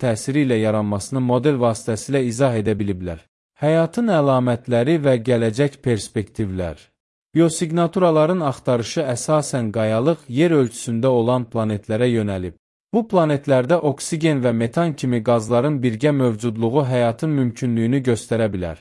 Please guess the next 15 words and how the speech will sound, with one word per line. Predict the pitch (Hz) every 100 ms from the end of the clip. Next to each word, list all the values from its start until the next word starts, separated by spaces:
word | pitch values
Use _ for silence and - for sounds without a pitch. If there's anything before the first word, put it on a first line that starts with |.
| _ _ _ -
Trappist | 170 - 247 -
bir | 170
sistemi | 143 143 - 139 147 147
kimi | 123 117 123
M | 139 147
cırtdan | 123 135 110 160 160
ulduzların | 139 120 117 113 120 139
ətrafında | 127 120 120 110 117 113 131
fırlanan | - 123 120 127 151 139
planetlər | 123 113 110 139 139 120
bu | 156
araşdırmalar | 139 123 110 - 113 117 143
üçün | 147 131 139
maraq | 123 123 127 120 -
doğurur. | 104 92 87